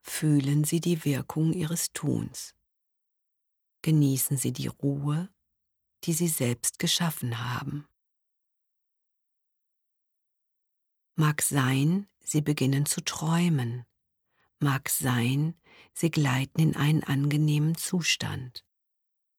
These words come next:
Mag sein, Sie dösen schläfrig dahin.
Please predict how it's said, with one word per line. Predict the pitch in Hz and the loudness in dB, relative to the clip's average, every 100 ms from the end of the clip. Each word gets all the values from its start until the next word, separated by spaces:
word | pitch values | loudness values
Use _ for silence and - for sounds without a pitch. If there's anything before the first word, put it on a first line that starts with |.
| _ | _
Mag | - 147 135 127 - | 0 0 0 -2 -4
sein, | - 123 123 123 135 151 - _ _ _ _ | -2 -2 -2 -2 -2 -6 -10 _ _ _ _
Sie | - - 240 | -6 -4 -4
dösen | - 123 123 143 147 | -2 -2 0 0 0
schläfrig | - 117 101 113 - 156 151 - | -2 -4 -6 -6 -6 -8 -8 -4
dahin. | 160 151 160 123 | -4 0 0 -2